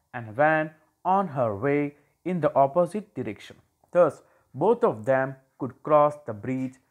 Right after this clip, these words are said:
safely. So here, uh, you can see the pattern of the story, right?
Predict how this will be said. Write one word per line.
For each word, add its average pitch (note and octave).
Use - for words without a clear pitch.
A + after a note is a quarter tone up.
safely. G2+
So G#3+
here, A3+
uh, D#3+
you F#3
can A3+
see E3
the F3+
pattern E3
of G3+
the F#3+
story, A#2+
right? F3